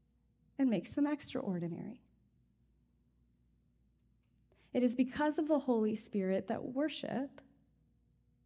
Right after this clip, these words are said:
becomes something far more than a bunch of Christians gathering together to sing along to their favorite Christian ballad. It becomes a beautiful opportunity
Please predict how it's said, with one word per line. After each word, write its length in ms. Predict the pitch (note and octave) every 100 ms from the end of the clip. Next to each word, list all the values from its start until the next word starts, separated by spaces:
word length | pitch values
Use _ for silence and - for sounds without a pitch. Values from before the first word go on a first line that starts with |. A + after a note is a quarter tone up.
| _ _ - -
becomes 460 | - - C#4 C#4 C#4
something 360 | C4+ C4+ C4+
far 380 | C4 - A#3 C#4
more 480 | C4+ F3+ F3 G3 A3 - - - -
than 100 | B3
a 60 | A3+
bunch 320 | G#3+ B3 B3+
of 100 | C4+
Christians 560 | - C4 B3+ B3+ A#3 A3
gathering 480 | G#3+ G#3+ A#3+ B3+ C4
together 460 | B3+ G#3 G3 G3+
to 120 | G#3
sing 280 | - - A#3
along 400 | C4 A#3 G3 G#3+
to 100 | G#3
their 140 | A#3+ A#3
favorite 360 | G3 F#3 A3
Christian 380 | - G#3 - B3+
ballad. 400 | C#4+ D4+ G#3+ - - - _ _ _ _ _ _ _ - C#3+ - A#2 - - _ _ _ _ _ _ _ _ _ _ _ _ _ -
It 100 | B3
becomes 400 | C4 - C#4 C4+
a 60 |
beautiful 520 | - C4 C4 C4 C#4+
opportunity 840 | A#3 A3+ A3+ - B3 B3+ G#3+ F#3